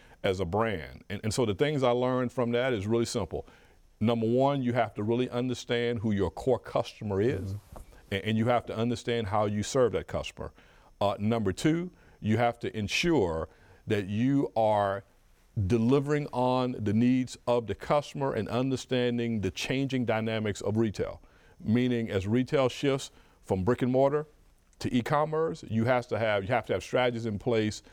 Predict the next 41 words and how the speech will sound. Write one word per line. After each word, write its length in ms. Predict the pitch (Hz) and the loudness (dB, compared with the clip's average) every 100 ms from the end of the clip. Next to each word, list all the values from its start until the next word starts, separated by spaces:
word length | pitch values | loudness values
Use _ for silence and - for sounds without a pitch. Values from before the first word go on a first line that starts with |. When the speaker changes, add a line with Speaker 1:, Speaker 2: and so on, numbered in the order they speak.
| - | -6
Speaker 1:
to 80 | 107 | 0
make 220 | 107 107 | 2 0
sure 140 | - 107 | 0 -2
you 240 | 98 117 | 0 0
can 180 | - 95 | -2 -4
serve 320 | - 123 104 | 0 0 0
customers 360 | 123 110 101 98 | -2 -2 -2 -4
in 100 | 101 | -2
the 80 | |
way 240 | 92 92 87 - - | 0 0 -2 -10 -6
that 120 | 95 85 | -2 0
they 100 | 90 | 0
desire 340 | 87 92 87 | -2 -2 -2
to 60 | 85 | -2
be 120 | 85 | -4
served. 440 | - 110 71 113 | 0 0 0 -4
And 180 | 143 156 | -4 0
also, 280 | 147 143 131 | 2 2 2
I 80 | 110 | 0
just 140 | 104 | -2
learned 240 | 113 107 101 | -2 0 0
the 60 | |
importance 580 | 92 - 120 101 92 - - - - - | -2 0 -2 0 -6 -10 -16 -20 -14 -6
of 160 | 104 | -4
the 60 | 98 | -2
C 420 | - 131 113 110 | -2 0 0 0
E 40 | |
O 300 | 110 85 95 - - _ _ _ _ - | 0 0 -4 -8 -20 _ _ _ _ -4
talking 420 | 113 107 107 87 | -2 0 -2 -2
directly 640 | 95 113 113 120 104 104 - _ _ _ - | 0 0 0 -4 -4 -4 -10 _ _ _ -4
to 120 | 104 | -4
the 60 | 92 | -2
frontline 480 | - 104 104 92 | -4 -4 -2 -2
employees. 420 | 90 - 92 95 101 | -4 -2 -2 0 -2
Speaker 2:
Mm-hmm. 140 | 110 - _ - | -6 -10 _ -14
Speaker 1:
Because 300 | - 104 123 | -2 0 2
what 100 | 110 | 0
I 60 | |
found 320 | 98 135 135 127 | 2 2 2 0
out 140 | 113 | -2
quickly 600 | - 160 156 - 80 | -2 -2 -2 -2 -4